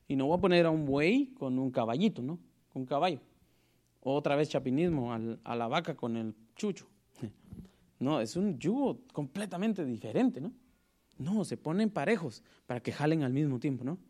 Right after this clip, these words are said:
Entonces, usamos mucho "no se unan en yugo desigual". Pero fíjese que el yugo desigual está en la iglesia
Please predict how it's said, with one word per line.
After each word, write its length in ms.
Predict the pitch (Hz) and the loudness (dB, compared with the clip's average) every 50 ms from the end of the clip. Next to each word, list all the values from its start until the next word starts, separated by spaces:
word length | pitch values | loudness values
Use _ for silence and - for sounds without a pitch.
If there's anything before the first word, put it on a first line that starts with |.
| _ _ _ _ _ _ _ _ | _ _ _ _ _ _ _ _
Entonces, 460 | - 156 170 156 196 202 196 170 - - | -2 0 0 2 4 4 2 2 -2 -4
usamos 400 | - 190 165 165 233 233 247 247 | -2 0 2 4 6 6 6 6
mucho 360 | 220 220 233 208 - 220 185 165 | 4 4 2 4 4 2 2 2
"no 200 | 156 165 180 185 | 2 2 0 2
se 120 | 190 196 | 2 0
unan 260 | 175 175 190 196 185 160 | 0 0 0 -2 -2 -2
en 120 | 135 127 | -2 -2
yugo 240 | 135 147 147 147 135 | 0 0 0 0 0
desigual". 460 | 127 120 147 131 143 185 190 165 - - - - _ | 0 0 0 2 4 4 4 4 0 -4 -14 -16 _
Pero 140 | - 165 175 | -4 -2 0
fíjese 380 | 160 202 220 220 247 196 202 170 | 2 4 6 6 6 4 4 2
que 80 | 175 | 0
el 80 | 151 147 | 0 0
yugo 200 | 165 208 220 214 | 0 0 2 2
desigual 380 | 196 175 156 143 147 175 202 214 | 2 2 0 0 0 0 0 0
está 160 | 196 - 190 | 0 0 0
en 60 | 190 | 2
la 60 | 185 | 2
iglesia 360 | 170 165 190 220 220 262 254 | 2 2 2 2 2 0 -2